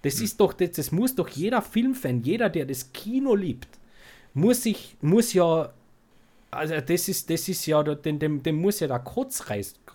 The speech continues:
Speaker 1: Kotzreiz küssen bei dem Film. Das ist ja, weißt du, auf der ans-, auf der, auf der einen Seite werden so, so, so klassische Abenteuerfilme, und da haben wir grad vor kurzem einen gehabt, auf den viel draufgehauen worden ist, aus dem Hause Disney.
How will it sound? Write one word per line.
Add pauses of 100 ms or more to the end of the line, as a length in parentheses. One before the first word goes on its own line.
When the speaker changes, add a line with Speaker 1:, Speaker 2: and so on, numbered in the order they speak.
Speaker 1:
Kotzreiz
küssen (360)
bei
dem
Film. (440)
Das
ist
ja, (680)
weißt
du, (920)
auf
der
ans-,
auf
der,
auf
der
einen
Seite
werden
so,
so,
so (200)
klassische
Abenteuerfilme,
und
da
haben
wir
grad
vor
kurzem
einen
gehabt, (600)
auf
den
viel
draufgehauen
worden
ist,
aus
dem
Hause
Disney.